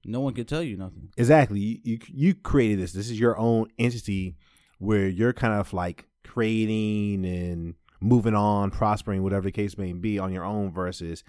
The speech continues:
Speaker 2: I'm more in, like you mentioned, kinda like a corporate structure. I have to be on my P's and Q's, and I have to
Speaker 1: Mm.
Speaker 2: do this, and I have to do that in order to go ahead and connect A to B. It's just like,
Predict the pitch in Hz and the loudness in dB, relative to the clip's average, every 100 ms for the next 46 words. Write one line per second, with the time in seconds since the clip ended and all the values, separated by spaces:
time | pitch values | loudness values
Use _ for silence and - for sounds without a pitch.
0 | - _ - - _ 107 113 110 110 110 | -20 _ -20 -20 _ -4 0 2 2 2
1 | 107 104 104 95 95 113 104 92 95 - | 2 0 -6 -6 -6 -2 -2 -2 -6 -10
2 | - 95 90 - - - 120 - - 120 | -6 -4 -4 -10 -2 2 4 2 0 0
3 | 110 - 104 98 - _ _ _ _ - | 0 0 -2 -2 -10 _ _ _ _ -10
4 | 90 110 95 101 85 - 117 98 - 139 | -6 -6 -4 -4 -4 -6 -6 -8 4 8
5 | 123 117 113 110 101 98 90 92 98 98 | 10 10 8 6 4 0 0 0 -2 -2
6 | 95 107 104 95 113 110 98 98 98 98 | -4 -2 -2 -2 0 0 0 -4 -4 -4
7 | 101 90 101 98 92 78 101 104 95 92 | -4 -2 -2 -2 -4 -8 -4 -4 -2 -4
8 | 98 98 90 95 90 - 110 110 107 98 | -2 -4 -6 -8 -10 -6 -4 -4 -6 -6
9 | 98 107 104 101 - 107 - 95 90 | -4 -2 -2 -2 -6 -10 -6 -6 -6